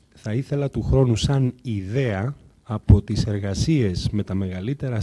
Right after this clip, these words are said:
citations να τις αναπτύξουμε, να τις μελετήσουμε στο υλικό και μέθοδος.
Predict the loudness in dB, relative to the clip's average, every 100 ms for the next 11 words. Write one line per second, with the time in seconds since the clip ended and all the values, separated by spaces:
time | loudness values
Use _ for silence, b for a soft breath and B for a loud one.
0 | -2 -2 -4 -4 -4 -2 -6 -6 -14 _
1 | b b b b b b b b _ -4
2 | 0 0 0 -2 2 4 4 2 -2 -2
3 | -2 -4 -4 0 0 2 0 -4 -18 _
4 | _ _ _ -4 -4 -2 0 0 -2 -6
5 | -4 -2 0 2 2 0 -6 _ _ -20
6 | _ -6 -2 4 4 4 0 -2 0 0
7 | 0 0 -6 -10 -14